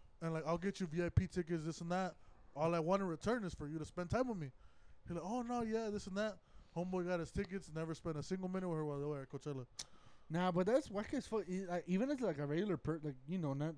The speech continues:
Speaker 2: famous or nothing, that's fucking fucked up, dog. Like,
Speaker 1: Like,
Speaker 2: we
Speaker 1: bro,
Speaker 2: should
Speaker 1: legit, like, that's all she wanted was for homeboy to spend
Speaker 2: Nah,
Speaker 1: time
Speaker 2: but
Speaker 1: with her
Speaker 2: we
Speaker 1: and
Speaker 2: should,
Speaker 1: shit
Speaker 2: like,
Speaker 1: like that.
Speaker 2: even, uh, like, think about it. Like, you have to pay somebody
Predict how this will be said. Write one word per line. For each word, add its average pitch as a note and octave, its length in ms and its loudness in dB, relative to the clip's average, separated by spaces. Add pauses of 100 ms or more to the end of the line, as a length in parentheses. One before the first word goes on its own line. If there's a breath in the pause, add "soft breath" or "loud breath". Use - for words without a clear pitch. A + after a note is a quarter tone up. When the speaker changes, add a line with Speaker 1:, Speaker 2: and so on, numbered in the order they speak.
Speaker 2:
famous F3 280 -2
or G3 40 -2
nothing, A#3 280 -2 (380 loud breath)
that's A3 160 -2
fucking G3+ 280 -4
fucked - 320 -6
up, C3+ 180 -2
dog. A#2+ 180 -4 (260)
Like, A#2+ 140 -6 (100)
Speaker 1:
Like, G3+ 140 6
Speaker 2:
we G3 40 0
Speaker 1:
bro, E4 180 10
Speaker 2:
should D#3+ 80 2 (260)
Speaker 1:
legit, G#3+ 360 0
like, F#3 200 0
that's G#3+ 160 -2
all A3 160 0
she B3 140 0
wanted A3 300 2
was F#3 180 -2
for E3+ 120 -8
homeboy G3 300 2
to E3+ 80 0
spend F3+ 220 -2
Speaker 2:
Nah, A3 120 6
Speaker 1:
time A#3+ 80 6
Speaker 2:
but G#3+ 80 8
Speaker 1:
with G3 100 10
her G#3 40 8
Speaker 2:
we A#3 60 8
Speaker 1:
and A#3+ 80 6
Speaker 2:
should, C4+ 140 0
Speaker 1:
shit - 40 4
Speaker 2:
like, G3+ 120 8
Speaker 1:
like E3+ 80 -2
that. F#3 60 4
Speaker 2:
even, A#3 180 4
uh, A#3 200 4
like, D#3+ 160 0 (140)
think G#3+ 120 -2
about F#3+ 200 6
it. D#3 60 2
Like, C#3 260 2
you E3+ 120 4
have G3 180 6
to G3+ 80 -2
pay D#3+ 300 2
somebody E3+ 540 -2